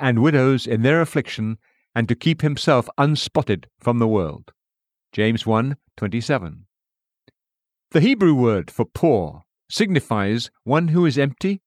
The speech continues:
or has become dry. The poor are exhausted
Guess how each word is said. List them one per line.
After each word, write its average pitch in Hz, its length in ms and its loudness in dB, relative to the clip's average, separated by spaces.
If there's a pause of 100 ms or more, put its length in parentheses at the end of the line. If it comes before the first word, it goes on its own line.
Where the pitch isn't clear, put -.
(200)
or 107 140 -2
has 123 140 0
become 127 420 -4
dry. 78 460 -6 (920)
The - 80 -4
poor 156 400 2
are 135 240 2
exhausted 120 640 0